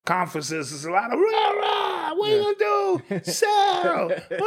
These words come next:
Speaker 1: gonna do? Sell more," you know, and all that
Speaker 2: Yeah.
Speaker 1: rah, rah shit. It was none of that.
Speaker 2: Yeah.
Speaker 1: Every single speaker that he brought up there to teach us about the many facets of content
Speaker 2: Mm-hmm.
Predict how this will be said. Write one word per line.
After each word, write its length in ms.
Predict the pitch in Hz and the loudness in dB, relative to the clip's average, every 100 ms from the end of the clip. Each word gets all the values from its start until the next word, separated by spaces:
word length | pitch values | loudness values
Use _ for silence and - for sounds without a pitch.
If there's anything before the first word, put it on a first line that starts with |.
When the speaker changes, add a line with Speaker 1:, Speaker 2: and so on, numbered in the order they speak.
| 453 440 427 | 2 2 0
Speaker 1:
gonna 120 | 427 | 0
do? 80 | 381 | -2
Sell 440 | - 453 427 403 403 | -2 -2 0 -2 0
more," 540 | 427 427 415 403 359 | 0 2 2 2 2
you 160 | - 453 | 0 -2
know, 180 | 208 202 | 0 0
and 80 | 202 | 0
all 160 | 202 | 0
that 160 | 202 196 | -2 -2
Speaker 2:
Yeah. 320 | 285 294 262 - | -8 -14 -14 -8
Speaker 1:
rah, 280 | - 220 226 | 2 2 4
rah 260 | 226 247 190 | 2 0 0
shit. 300 | - 202 190 | -4 -2 -2
It 80 | |
was 160 | 170 139 | -2 -2
none 220 | 202 330 | 2 2
of 80 | 269 | 2
that. 220 | 131 107 127 | -4 -6 0
Speaker 2:
Yeah. 340 | 127 120 104 98 _ 170 | 2 2 0 -8 _ 2
Speaker 1:
Every 460 | 226 208 226 226 | 2 0 -2 -2
single 640 | - - 220 208 190 180 165 | -2 2 2 4 2 2 0
speaker 680 | - - - 220 - 160 143 | -4 -4 0 -2 0 -6 -2
that 200 | 147 151 | -2 -2
he 120 | 175 | -6
brought 340 | 123 165 170 - | -4 -2 -2 0
up 220 | 165 165 | -4 -4
there 180 | 160 156 | -4 -4
to 140 | 143 135 | -4 -10
teach 420 | - 233 202 160 | -6 -6 -4 -4
us 300 | 120 - - _ _ _ - | -4 -8 -12 _ _ _ -8
about 380 | 135 147 151 - | -4 0 0 0
the 80 | 135 | -4
many 380 | 135 180 190 | 0 2 2
facets 840 | - - 180 185 185 - 151 - - | 0 -6 0 2 0 -2 -6 -8 -10
of 240 | 131 - | -12 -10
content 680 | - 185 202 - 143 135 101 | -10 -6 -6 -6 -8 -8 -8
Speaker 2:
Mm-hmm. 220 | 101 | -12